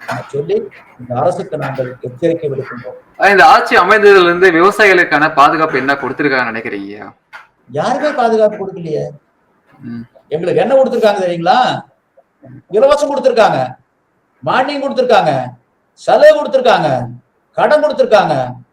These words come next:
Speaker 1: கடன் தள்ளுபடி, காப்பீடு, நிவாரணம்,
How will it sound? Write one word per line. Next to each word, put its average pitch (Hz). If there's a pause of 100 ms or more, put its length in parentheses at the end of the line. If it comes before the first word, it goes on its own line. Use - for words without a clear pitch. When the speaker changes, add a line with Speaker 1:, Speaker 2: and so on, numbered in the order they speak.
(240)
Speaker 1:
கடன் 202
தள்ளுபடி, 269 (720)
காப்பீடு, 247 (480)
நிவாரணம், 233